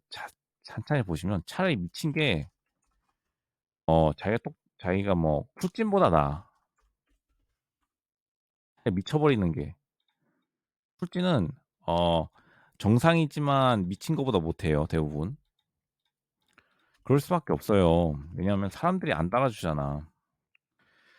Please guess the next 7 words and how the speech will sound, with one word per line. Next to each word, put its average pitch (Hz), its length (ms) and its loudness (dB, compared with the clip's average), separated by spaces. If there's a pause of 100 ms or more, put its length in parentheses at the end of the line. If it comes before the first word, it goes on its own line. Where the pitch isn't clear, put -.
(1160)
그러니까 139 220 2
우하하 160 580 4
이런 139 280 2
분들, 143 480 -2
우하하 156 560 4
하고 - 640 -4
웃으면 123 440 0